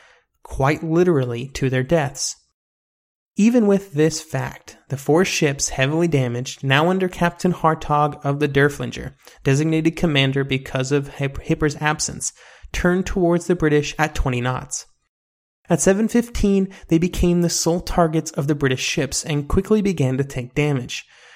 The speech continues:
The Derfflinger was hit square on the D turret and was only saved the explosive fate of the British battlecruisers because the fire door on the magazine held. At seven seventeen, just four minutes after they had started towards the British line,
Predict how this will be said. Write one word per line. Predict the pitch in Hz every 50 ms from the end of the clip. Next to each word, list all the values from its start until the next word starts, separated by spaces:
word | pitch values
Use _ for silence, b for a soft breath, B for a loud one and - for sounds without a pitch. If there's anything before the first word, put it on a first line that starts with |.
| B B B
The | B 160
Derfflinger | 151 185 214 - - 233 233 220 208 220 220 185
was | 156 156 156
hit | - 160 151 -
square | - - - - 175 180 185 190 190 156
on | 175 170 165
the | 156
D | 143 143 151 151 143
turret | 139 - - - 151 127 120 135 - -
and | 143
was | 143 139 139 -
only | - 170 190 208 214 220
saved | 208 - - - 175 180 180 190 190 165 143
the | 139 135
explosive | 135 139 139 - - - - 151 170 - - 180 170
fate | - - - 160 170 180 -
of | 156 139
the | 147 143
British | 143 147 143 135 135 - -
battlecruisers | 160 160 180 185 175 - - 151 147 139 139 135 135 135 B B B B
because | B 143 139 - 156 165 165 156
the | 160 151
fire | - - 175 175 185 190 190 190
door | 175 180 175 175 180 180 - 160
on | 165 170
the | 170
magazine | 156 147 139 139 139 131 127 131 123 127 123
held. | - - 156 143 131 127 127 - _ _ _ _ _ _ _ _ _ _ _ _ _ _ _ _ _ _ - -
At | 170 165
seven | - - 190 190 220 226
seventeen, | 208 - 202 190 196 190 190 - - 180 165 143 131 123 - B B B B B
just | - 147 139 - -
four | 170 175 196 208
minutes | 208 196 175 165 160 - -
after | 165 151 156 - 175 165
they | 165 165
had | 165 160
started | - - 156 151 151 143 139
towards | - - 143 139 143 139
the | 143 143
British | 139 139 139 143 139 -
line, | 131 127 123 - - 131 -